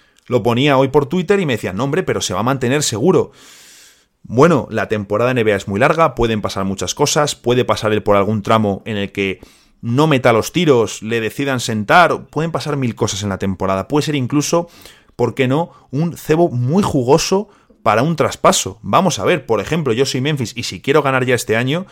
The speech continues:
si quiero realmente mejorar el equipo, pues lo mismo puedes plantar un traspaso a Utah, a, perdón, a Detroit Pistons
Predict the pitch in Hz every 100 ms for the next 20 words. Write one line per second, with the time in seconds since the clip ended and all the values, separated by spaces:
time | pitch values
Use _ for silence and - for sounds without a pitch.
0 | - _ - 107 127 131 127 123 123 117
1 | 113 - _ - 127 - 117 120 120 117
2 | 113 151 175 98 - 95 107 160 123 117
3 | 107 110 98 104 104 98 92 113 101 104
4 | 92 - - _ _ - 107 117 107 113
5 | 104 98 95 95 95 - 101 113 104 104
6 | 101 120 - 123 - 185 196